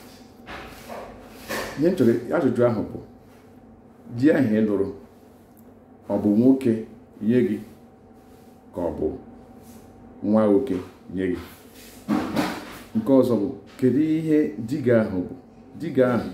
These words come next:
kedu ihe ọ bụ ebe ị nọ? Ọ bụ nwoke ka ọ bụ nwoke? Ile anya ọtụtụ ezinụlọ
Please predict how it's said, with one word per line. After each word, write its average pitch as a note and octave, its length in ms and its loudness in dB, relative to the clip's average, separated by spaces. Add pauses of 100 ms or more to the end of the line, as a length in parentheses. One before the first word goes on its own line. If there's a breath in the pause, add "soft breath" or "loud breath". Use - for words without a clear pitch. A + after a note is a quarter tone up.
(160)
kedu G#2+ 200 0
ihe C#3+ 140 2
ọ C#3 140 0
bụ A#2+ 120 0
ebe A2 220 4
ị G#2 120 0
nọ? F2+ 80 -6 (180)
Ọ G2 180 -6
bụ G2 140 -4
nwoke B2 500 2 (720)
ka F2+ 120 -12
ọ E2+ 80 -6
bụ D#2+ 120 -8
nwoke? F#2 380 -4 (1900)
Ile D3 240 4
anya D3 240 4 (120)
ọtụtụ A2+ 360 -2 (680)
ezinụlọ F#2 560 -2